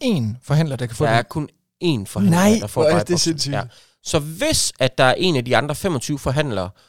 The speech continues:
Speaker 2: som skal, øh, vinde den, så kræver det, at der er sådan en lille knap nedenunder, hvor du kan se, hvem er de andre. Så skal du aktivt gå ind og vælge og sige, hvem vil du have den fra?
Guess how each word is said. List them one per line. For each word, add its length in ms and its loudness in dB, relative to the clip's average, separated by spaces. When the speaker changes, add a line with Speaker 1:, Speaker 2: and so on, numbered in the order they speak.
Speaker 2:
som 280 0
skal, 380 -2
øh, 360 -2
vinde 240 0
den, 140 -10
så 160 -4
kræver 420 2
det, 140 -2
at 160 -4
der 80 2
er 60 4
sådan 280 -4
en 280 2
lille 320 -4
knap 340 -2
nedenunder, 400 -2
hvor 120 0
du 120 -6
kan 140 -6
se, 180 -2
hvem 220 -4
er 80 0
de 160 -4
andre. 300 -4
Så 100 -12
skal 160 -4
du 100 0
aktivt 500 -2
gå 100 -2
ind 140 -2
og 80 -4
vælge 260 -2
og 80 -4
sige, 200 -6
hvem 260 0
vil 80 -6
du 60 -6
have 100 -2
den 100 -10
fra? 200 -4